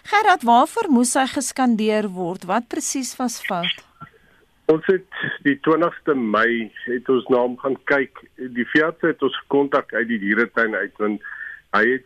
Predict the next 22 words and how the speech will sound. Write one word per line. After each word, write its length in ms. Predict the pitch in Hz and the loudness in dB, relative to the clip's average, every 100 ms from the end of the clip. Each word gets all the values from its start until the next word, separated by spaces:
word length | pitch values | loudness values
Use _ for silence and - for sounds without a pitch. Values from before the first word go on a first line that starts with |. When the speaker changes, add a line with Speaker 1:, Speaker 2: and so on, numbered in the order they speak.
| - | -2
Speaker 2:
sedert 400 | 151 147 151 139 - - - | -2 2 0 0 -14 -18 -16
middel 540 | 107 104 107 113 127 117 | -8 0 0 2 0 2
Desember 600 | 113 104 - 127 127 110 | -2 -2 0 0 0 0
het 180 | 101 - | 0 0
hy 180 | 110 | 0
'n 80 | 104 | 0
nesuitloopsel 880 | 101 110 - 117 107 110 - 113 101 - _ _ _ _ | 0 -2 -2 -8 0 0 0 -2 -2 -6 _ _ _ _
wat, 160 | 107 - - | -4 -4 -2
eh, 220 | 104 101 127 | 0 0 0
etterig 360 | 135 143 120 - | 0 0 0 -4
was 220 | 95 92 - | -8 -10 -6
in 180 | 98 101 - | -6 -4 -2
sy 180 | 98 101 | 0 2
regterkant 640 | 104 - 143 - 113 101 | 0 0 -4 -2 -4 -4
gehad 340 | - 95 95 - _ - - - _ | -4 -2 -2 -6 _ -20 -20 -20 _
en 180 | 110 110 | 2 2
hulle 200 | 110 117 117 | 2 0 -2
het 180 | - 117 | -4 -4
met 120 | 110 _ _ - | -4 _ _ -10
verskeie 420 | 123 - 139 139 | -4 0 2 2
antibiotikas 920 | 98 117 127 104 104 107 120 127 117 - | -2 -6 -6 0 2 2 -2 -2 -2 -4
dit 140 | 110 | -6